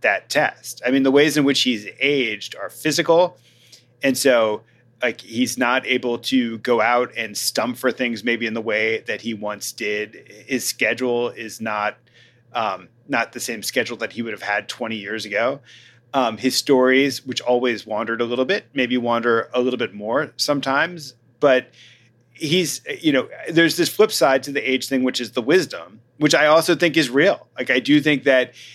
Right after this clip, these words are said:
he's, um, you know, th-, he hears all of this noise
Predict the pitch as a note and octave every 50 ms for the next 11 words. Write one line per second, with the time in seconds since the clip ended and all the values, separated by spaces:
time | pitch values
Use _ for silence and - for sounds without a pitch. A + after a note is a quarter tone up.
0 | - _ _ - D3 D3 C#3+ C3 A2+ - - - - - A#2+ A#2 A2+ G#2+ G2+ G2+
1 | - _ _ _ _ _ _ _ _ _ _ _ _ _ _ _ _ _ _ _
2 | _ _ _ _ _ _ _ _ - F#3+ - F3+ E3 D#3+ C#3+ D3+ D3 D3+ D3+ D#3+
3 | D#3+ D#3+ D3+ C#3 - E3+ F3 D#3 C3 - - - F3+ F#3+ G3 F#3 E3 - - C3
4 | B2+ C3 C3 B2+ A#2+ A#2 G#2+ - - G#2 G#2+ G#2+ A2 A2 A#2 A#2+ A#2 A#2 A#2 -
5 | -